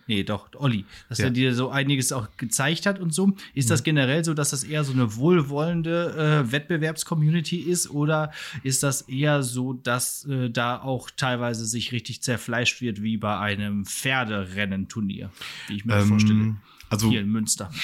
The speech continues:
Speaker 2: ich glaube, es ist so, das war früher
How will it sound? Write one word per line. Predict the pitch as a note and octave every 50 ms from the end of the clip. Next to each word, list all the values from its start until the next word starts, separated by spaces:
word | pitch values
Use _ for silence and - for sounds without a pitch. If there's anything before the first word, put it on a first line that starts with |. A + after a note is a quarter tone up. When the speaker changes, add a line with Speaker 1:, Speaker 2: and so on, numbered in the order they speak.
| - - -
Speaker 2:
ich | G#2+ - - - -
glaube, | A#2 G#2 G2+ G#2 A#2+ C3+ C3+ C#3 B2+
es | A#2 - -
ist | A#2+ G#2+ -
so, | - B2 B2 B2
das | A#2 A2+ G2 - -
war | A2 G#2+ G#2+
früher | - - - - - - A#2+ C3 C#3 C3+ C3+ C3 C3 C3 C3 B2+ B2 -